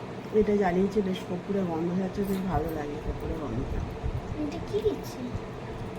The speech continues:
Speaker 1: আর আজকে আটটা উইশেস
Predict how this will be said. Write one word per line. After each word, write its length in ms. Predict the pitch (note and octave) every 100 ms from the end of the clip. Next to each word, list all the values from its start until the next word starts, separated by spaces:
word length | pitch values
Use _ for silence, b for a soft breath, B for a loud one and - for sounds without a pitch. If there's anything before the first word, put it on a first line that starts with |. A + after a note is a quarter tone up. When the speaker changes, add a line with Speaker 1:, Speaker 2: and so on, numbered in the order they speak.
| F3+ - A#2+ - - - - - - - F3+ F#3 F3+ F#3 F#3
Speaker 1:
আর 60 | A3
আজকে 200 | G#3+ A3+ A3+ G#3
আটটা 240 | - G#3+ G#3+
উইশেস 400 | G#3+ G#3 A3+ G#3+